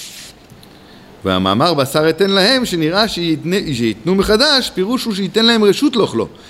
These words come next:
לצד שעד עתה לא היה להם רשות לאוכלו ממ-, לאכול ממקניהם, והיו לעבודת השם.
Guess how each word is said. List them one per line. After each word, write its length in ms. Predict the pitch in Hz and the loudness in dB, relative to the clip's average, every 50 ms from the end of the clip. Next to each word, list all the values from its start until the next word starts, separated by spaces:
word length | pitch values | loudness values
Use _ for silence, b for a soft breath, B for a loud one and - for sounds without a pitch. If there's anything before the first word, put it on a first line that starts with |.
| B B - | B B -12
לצד 320 | 95 - - - 185 - | -10 -4 0 0 0 0
שעד 280 | - 180 151 175 190 185 | 0 0 2 2 2 0
עתה 240 | 175 - - 190 190 | -2 -2 0 -2 0
לא 160 | 185 170 180 | 0 0 0
היה 160 | 185 185 190 | 2 2 0
להם 160 | 196 196 175 | 0 -2 -2
רשות 280 | 175 170 - 202 202 196 | -4 -4 -6 -8 -4 -2
לאוכלו 320 | 190 185 147 165 196 208 | -2 -2 0 0 0 0
ממ-, 160 | 196 190 180 180 - - | 0 0 -2 -2 -2 0
לאכול 360 | 139 147 147 151 - 180 202 | 4 4 4 4 4 2 0
ממקניהם, 500 | 202 190 180 - 151 156 165 208 240 247 214 - B B B B B B B B | 2 0 -2 -2 0 0 2 2 2 0 -2 -6 B B B B B B B B
והיו 380 | - 101 113 120 139 208 262 247 | 0 2 4 4 4 4 4 4
לעבודת 340 | 196 147 135 147 160 175 175 | 4 4 2 2 -2 -2 -4
השם. 300 | 190 170 - 240 254 | -4 -2 -2 -2 -2